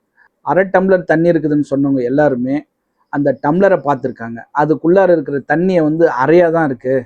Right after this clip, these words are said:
முழுசா இல்ல அப்படின்னு அவங்களுடைய கண்ணோட்டத்துல பார்க்கும்போது, அப்ப அவங்களுடைய மனசுலயும் வந்து அந்த அறைன்றது இருக்குதுன்னு தான் அர்த்தம். அரைகுறை,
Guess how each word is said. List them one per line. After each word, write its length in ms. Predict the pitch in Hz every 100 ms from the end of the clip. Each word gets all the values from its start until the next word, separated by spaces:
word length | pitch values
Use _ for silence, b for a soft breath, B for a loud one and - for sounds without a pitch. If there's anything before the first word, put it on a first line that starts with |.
| - _ _
முழுசா 400 | 139 170 196 185
இல்ல 200 | 139 120 123 117 - _ _ _ _
அப்படின்னு 380 | 147 147 180 180
அவங்களுடைய 460 | 151 156 151 139 135
கண்ணோட்டத்துல 540 | 123 156 175 160 143 131
பார்க்கும்போது, 640 | 139 143 143 120 110 131 156 - _ _ _ _ _ -
அப்ப 140 | 143 151
அவங்களுடைய 520 | 156 190 180 170 151 139
மனசுலயும் 520 | 147 185 190 196 196
வந்து 280 | 175 160 165
அந்த 180 | 156 143
அறைன்றது 880 | 127 151 185 202 190 170 156 143 175 165 143 131 120 107 _ _ _ _ _ _ _
இருக்குதுன்னு 540 | 147 185 180 160 147
தான் 180 | 143 156
அர்த்தம். 340 | 131 117 127 - _ _ _ _ _ _ _ _ _ _ _ _
அரைகுறை, 540 | 135 156 156 139 131